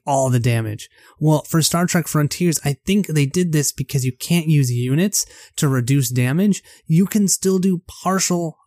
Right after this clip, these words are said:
shielding, it's called. So I can shield a part, a portion of, of damage that is being done to me, and that's awesome because I don't think it made thematic sense that you'd either block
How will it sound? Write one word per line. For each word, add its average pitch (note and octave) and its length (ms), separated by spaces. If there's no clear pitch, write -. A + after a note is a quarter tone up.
shielding, C#3 600
it's G#2+ 160
called. A2+ 360
So D3 140
I D3 220
can D#3 180
shield F3+ 320
a C#3+ 60
part, - 420
a C#3 80
portion F3 520
of, C#3+ 120
of B2+ 180
damage C#3+ 480
that C3 240
is C3 220
being C3 200
done C3 220
to - 80
me, F#3 160
and D#3+ 140
that's E3 180
awesome D3+ 640
because E3+ 380
I F3 140
don't G#3+ 160
think G3+ 160
it F3+ 100
made F3+ 240
thematic E3 400
sense D#3 320
that C#3 120
you'd C#3 140
either C#3+ 260
block C#3 520